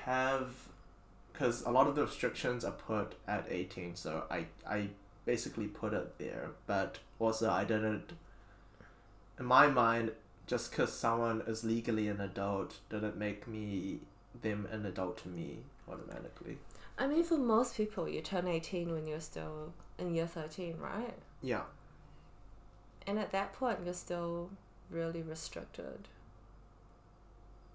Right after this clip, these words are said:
Speaker 1: Defi-, what do you mean by restricted?
Speaker 2: Like, you have a really set routine, going to school, studying for exams,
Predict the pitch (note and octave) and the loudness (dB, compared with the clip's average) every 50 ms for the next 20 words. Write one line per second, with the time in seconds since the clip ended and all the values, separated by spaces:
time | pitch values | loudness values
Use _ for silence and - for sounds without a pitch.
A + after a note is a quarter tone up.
0 | - - - - - - B2+ A#2 - - - - B2+ B2 B2 B2+ C3+ B2+ B2+ B2+ | -20 -20 -20 -16 -8 -6 -6 -6 -6 -8 -10 -8 -2 0 2 2 2 2 0 0
1 | B2 A#2 A2 G#2 - - - - - - - - - - - - A#2+ C#3 - - | 0 2 2 0 0 -4 -8 -8 -8 -8 -8 -8 -10 -12 -10 -10 -10 -10 -12 -18
2 | - - - - - - - - - - - - - - - - - - - - | -20 -20 -20 -20 -20 -20 -20 -20 -20 -20 -20 -20 -20 -20 -20 -20 -20 -20 -20 -20
3 | - - - A3 A3 G#3+ G#3+ G#3+ G3+ - - - G#3+ G#3 G3+ G3 G3+ G#3 G3+ G3 | -10 -2 2 2 4 4 4 4 2 0 -2 -2 -2 -2 0 0 0 0 2 4
4 | G3+ G3 F#3+ F#3+ F#3 F#3+ G3 F#3+ - - - G3 - - E3 E3+ E3+ E3+ - G#3+ | 2 2 2 2 2 2 0 0 -2 -4 -2 -2 0 0 0 0 0 0 0 -2
5 | G#3 G3+ G3 G3 G3 F#3+ F#3+ G3 G3 G3 G3 G3+ - E3+ E3+ F3 - D#3+ - - | 0 0 0 0 0 0 0 -2 -2 -4 -4 -4 -4 -4 -4 -4 -6 -8 -10 -6
6 | - - G3+ G3 G3 G3 G3 G3 G3 G3 G3+ G3 G3 G3 G3+ G3+ G3+ - - - | -4 -2 -2 0 0 -2 -2 -2 -2 -2 -2 -2 -2 -2 -4 -6 -8 -10 -12 -10
7 | - F3+ F3+ E3+ F3 F3 E3+ F3 E3+ - F3 E3 D#3+ D#3 - - - F3 F3 E3+ | -6 -6 -4 -4 -4 -4 -4 -6 -6 -6 -6 -6 -6 -6 -8 -8 -6 -4 -4 -2
8 | E3+ E3+ E3+ E3+ E3+ E3+ E3+ E3+ F3 E3+ - - - | -2 -2 -2 -2 -2 -2 -2 -4 -6 -8 -10 -16 -18